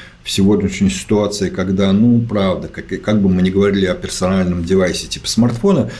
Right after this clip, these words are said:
столько ситуаций, когда ты свой экран кому-то показываешь, ну, в нормальной жизни, я уж не говорю там про, а, десктоп, который очень часто один на всю семью, что любая,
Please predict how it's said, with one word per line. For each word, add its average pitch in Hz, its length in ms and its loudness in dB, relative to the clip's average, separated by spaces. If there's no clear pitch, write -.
столько - 640 -2
ситуаций, 117 480 -2
когда 95 180 -4
ты - 100 -10
свой 101 260 0
экран 98 240 -2
кому-то 98 360 0
показываешь, 120 680 -2
ну, 90 140 -4
в 82 60 -6
нормальной 90 480 2
жизни, 82 380 -4
я 82 120 -2
уж - 140 -8
не 82 80 -6
говорю 85 300 0
там 76 200 -8
про, 85 300 -4
а, 85 800 -2
десктоп, 98 500 -2
который 85 240 -8
очень 85 200 -8
часто 90 340 -2
один 90 260 0
на 87 80 -2
всю - 160 -6
семью, 226 480 2
что 110 800 0
любая, 110 640 2